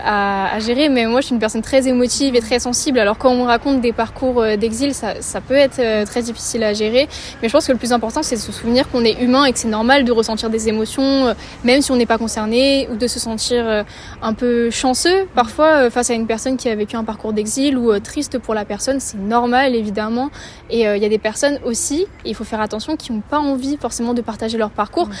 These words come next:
Speaker 1: Parfois, on vient avec beaucoup de bonnes intentions en se disant, « On va lui en parler, ça va lui faire du bien. » Mais c'est pas le cas de tout le monde.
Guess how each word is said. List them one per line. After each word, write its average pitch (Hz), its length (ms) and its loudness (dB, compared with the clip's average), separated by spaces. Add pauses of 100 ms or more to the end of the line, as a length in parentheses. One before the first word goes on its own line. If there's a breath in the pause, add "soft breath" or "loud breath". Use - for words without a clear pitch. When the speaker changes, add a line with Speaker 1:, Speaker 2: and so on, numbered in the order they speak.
(140 loud breath)
Speaker 1:
Parfois, 233 260 2
on 269 100 2
vient 254 200 0
avec 226 180 0
beaucoup 233 240 -6
de 240 40 -2
bonnes 240 260 4
intentions 226 400 -2
en 302 40 2
se 262 60 0
disant, « 240 280 -2
On 247 60 2
va 233 120 2
lui 220 100 0
en 214 100 -2
parler, 226 240 0
ça 254 140 -2
va 226 80 0
lui 220 100 -2
faire 220 160 -2
du 220 140 -6
bien. » 254 200 -4
Mais 254 80 -2
c'est 226 140 -6
pas 247 140 0
le 277 60 0
cas 269 120 -2
de 247 60 -8
tout - 120 -14
le 233 60 -2
monde. 233 140 -4